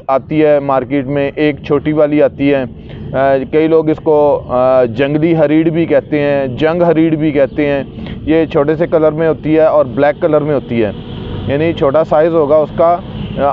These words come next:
عام ہریڑ سے تھوڑی سی یہ چھوٹی ہوتی ہے۔ یہ اس کی آپ کو ایسے ہی سمجھ آئے گی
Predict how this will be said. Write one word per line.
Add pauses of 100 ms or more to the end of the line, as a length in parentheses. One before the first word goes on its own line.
عام
ہریڑ
سے (440)
تھوڑی
سی
یہ
چھوٹی
ہوتی
ہے۔ (360)
یہ (360)
اس
کی
آپ
کو
ایسے
ہی
سمجھ
آئے
گی